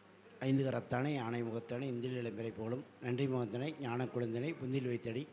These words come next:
போற்றுகின்றேனே. ஓம் கணபதி நம. திருப்பூர் சகோதரிகள் நடத்தும் மூன்றாம் கருத்தரங்கு நிகழ்வு இன்றைய தினம் சனிக்கிழமை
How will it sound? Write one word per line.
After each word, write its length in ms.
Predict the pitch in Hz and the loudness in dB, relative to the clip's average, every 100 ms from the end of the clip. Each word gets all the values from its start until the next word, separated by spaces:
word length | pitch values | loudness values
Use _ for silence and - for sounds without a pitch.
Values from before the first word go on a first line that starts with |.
| - | -6
போற்றுகின்றேனே. 600 | 110 98 101 101 101 101 117 - - - - - - - - - - - - - - - - - - - - - - - - - - - - - - - - - - - - - | -6 -4 -4 -4 -6 -8 -12 -18 -20 -20 -20 -20 -20 -20 -20 -20 -20 -20 -20 -20 -20 -20 -20 -20 -20 -20 -20 -20 -20 -20 -20 -20 -20 -20 -20 -20 -20 -20 -20 -20 -20 -20 -20 -4
ஓம் 220 | 139 143 | 2 2
கணபதி 360 | 123 131 139 139 | 2 2 2 2
நம. 300 | 127 123 147 - - - | 2 2 0 -6 -18 -2
திருப்பூர் 320 | 139 139 139 | 0 4 4
சகோதரிகள் 500 | 131 131 143 143 135 | 4 4 6 6 4
நடத்தும் 360 | 123 120 135 151 - | 2 0 -2 -2 2
மூன்றாம் 400 | 131 127 139 127 | 4 6 6 2
கருத்தரங்கு 400 | 127 117 127 123 | 0 0 0 0
நிகழ்வு 500 | 120 120 123 156 160 - | 0 0 2 0 -2 -4
இன்றைய 280 | 123 117 123 | -2 2 2
தினம் 280 | 123 135 156 - | 4 2 0 -6
சனிக்கிழமை 600 | - 117 120 131 127 | -2 -2 0 0 0